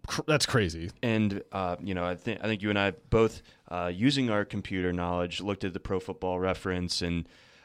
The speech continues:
Speaker 2: uh, pretty much only Calvin Johnson and Vernon Davis can,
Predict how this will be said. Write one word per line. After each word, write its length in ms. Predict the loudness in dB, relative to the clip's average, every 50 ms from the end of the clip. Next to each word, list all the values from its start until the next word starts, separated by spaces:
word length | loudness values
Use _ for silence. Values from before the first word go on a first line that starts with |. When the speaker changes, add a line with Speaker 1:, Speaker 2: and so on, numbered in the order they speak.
| -16 -10
Speaker 2:
uh, 140 | -8 -8 -6
pretty 180 | -4 -2 0 2
much 180 | 2 2 2
only 220 | 0 0 0 0 -2
Calvin 380 | -4 -4 -2 -2 0 0 -2
Johnson 420 | -2 -2 -4 -4 -4 -4 -4 -4 -4
and 140 | -4 -4 -4
Vernon 240 | -6 -6 -6 -6
Davis 380 | -6 -6 -8 -6 -6 -8 -8 -8
can, 200 | -8 -8 -10